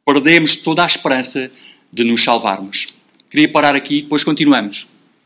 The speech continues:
É Lucas quem está a diz-, a, a escrever.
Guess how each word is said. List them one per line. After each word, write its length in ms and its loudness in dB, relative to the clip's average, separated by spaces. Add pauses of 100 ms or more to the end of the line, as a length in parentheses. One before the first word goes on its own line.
(1900)
É 280 4
Lucas 460 2
quem 100 0
está 220 0
a 40 0
diz-, 260 -10
a, 260 -6
a 20 -6
escrever. 520 -2